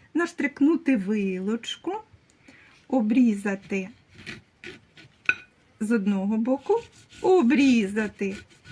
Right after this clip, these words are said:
з іншого боку, отак. І потім посерединці. І потім відвернути шкуриночку.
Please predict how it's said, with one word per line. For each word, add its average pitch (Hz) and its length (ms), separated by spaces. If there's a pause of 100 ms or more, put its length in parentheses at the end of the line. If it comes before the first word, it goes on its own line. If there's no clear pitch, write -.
(100)
з - 160 (160)
іншого 214 720
боку, 370 420 (680)
отак. 294 800 (760)
І 381 180
потім 320 520 (140)
посерединці. 214 1600 (1800)
І 381 280
потім 427 360
відвернути 240 1120
шкуриночку. 196 1200